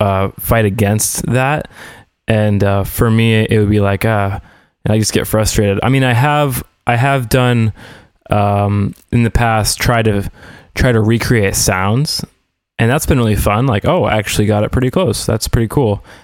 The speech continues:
And it's a fun experiment, experiment to try to see how close you can get to a sound, but not necessarily the whole arrangement. I'm, I'm kind of amazed at how people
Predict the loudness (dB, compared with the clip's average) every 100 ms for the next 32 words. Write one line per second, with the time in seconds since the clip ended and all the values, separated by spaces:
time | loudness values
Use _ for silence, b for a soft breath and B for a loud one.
0 | B -2 -2 0 0 0 -2 -2 0 2
1 | 0 -2 -4 0 0 0 -2 -2 -2 0
2 | 0 -6 B B B 0 2 2 0 2
3 | 2 2 0 0 0 2 0 0 0 0
4 | -2 -2 -2 0 0 0 0 -2 -4 B
5 | B B B 0 0 -2 -2 0 2 0
6 | 0 0 0 2 2 0 0 0 0 0
7 | 0 0 0 -4 -2 -2 -2 -6 _ _
8 | -14 -2 0 2 2 2 2 2 0 0
9 | 0 0 0 0 0 -2 -4